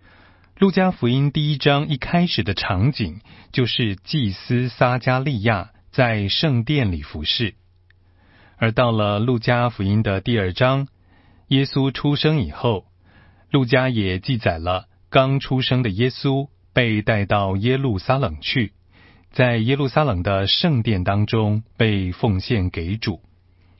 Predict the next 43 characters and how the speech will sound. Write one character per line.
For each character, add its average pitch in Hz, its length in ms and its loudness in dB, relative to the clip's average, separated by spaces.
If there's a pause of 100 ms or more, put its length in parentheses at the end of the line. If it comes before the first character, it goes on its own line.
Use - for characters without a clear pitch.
(600)
同 143 200 2
时 131 280 -2
也 113 140 0
在 117 280 2
圣 120 240 0
殿 113 220 0
当 135 220 2
中 147 400 0 (220)
领 92 260 2
受 113 260 0
了 95 320 -2 (180)
公 156 240 2
义 143 220 0
虔 98 480 -2
诚 98 260 -2
的 104 120 0
西 - 280 -2
面 143 340 0 (280)
对 127 180 2
耶 123 200 0
稣 131 200 -2
的 101 200 0
祝 147 280 0
福 90 340 -6
和 90 200 -4
预 110 160 -2
言。 78 440 -6 (1500)
路 143 160 0
加 139 240 2
还 117 240 0
特 123 180 0
别 104 240 0
记 127 180 -2
载 101 200 0
了 87 300 -2 (320)
耶 147 160 2
稣 147 260 0
十 - 160 0
二 139 180 2
岁 160 220 0
的 107 100 2
时 - 140 -4
候， 92 340 -2